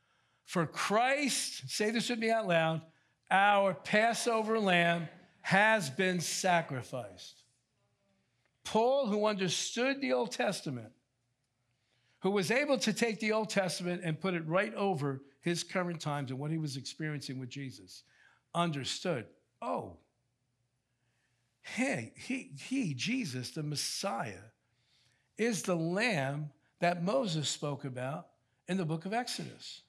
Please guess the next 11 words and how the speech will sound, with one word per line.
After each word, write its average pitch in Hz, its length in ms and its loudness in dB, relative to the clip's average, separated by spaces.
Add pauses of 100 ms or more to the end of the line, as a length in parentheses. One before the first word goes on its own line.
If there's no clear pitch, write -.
(680)
And 180 140 0
he 202 60 2
calls 139 420 -4
him 202 200 -4 (440)
our 190 180 2
Passo-, - 460 -4 (260)
our 208 280 4
Passover. 143 560 -2 (1400)
'Cause 165 220 0
in, 185 340 0
you, 180 240 0